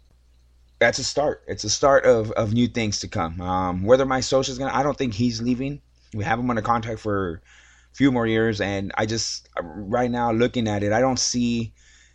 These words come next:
the Angels going out and getting a better manager than Mike Scioscia. There's guys out there who could probably do the job. You have a guy like, uh, uh, Dusty Baker who's out there, um, Bud Black, but, you know, it,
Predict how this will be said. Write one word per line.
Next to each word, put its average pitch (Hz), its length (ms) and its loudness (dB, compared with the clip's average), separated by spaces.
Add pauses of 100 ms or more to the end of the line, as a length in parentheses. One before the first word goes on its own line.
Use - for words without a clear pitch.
(140)
the 110 220 -4
Angels 117 320 -2
going 107 240 -2
out 107 140 -2
and 98 100 -4
getting 107 240 -2
a 92 80 -4
better 104 400 2
manager 104 400 0
than 113 100 -2
Mike 117 200 -2
Scioscia. 117 440 -2 (180)
There's 175 180 2
guys 139 240 4
out 113 160 0
there 110 160 4
who 101 400 2 (480)
could 123 140 -4
probably 110 260 6
do 117 100 2
the 113 120 2
job. 110 280 0
You 110 80 2
have 110 140 2
a 104 40 -2
guy 101 180 0
like, 101 340 -2
uh, 95 260 2 (220)
uh, 85 460 -4
Dusty 104 300 0
Baker 104 380 0
who's 107 160 -2
out 107 220 -4
there, 110 340 0 (480)
um, 90 580 -6 (360)
Bud 92 280 2
Black, 104 460 0 (220)
but, 98 360 -2 (640)
you 113 100 -6
know, 107 340 -4 (120)
it, 107 180 -10